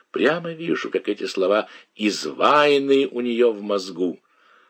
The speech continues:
Она выпытывает ответ окольными путями, намеками.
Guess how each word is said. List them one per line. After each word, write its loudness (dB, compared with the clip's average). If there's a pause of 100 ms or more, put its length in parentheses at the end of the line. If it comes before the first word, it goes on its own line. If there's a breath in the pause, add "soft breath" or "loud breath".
(400 soft breath)
Она 0
выпытывает 4
ответ 2
окольными 2
путями, 0
намеками. -2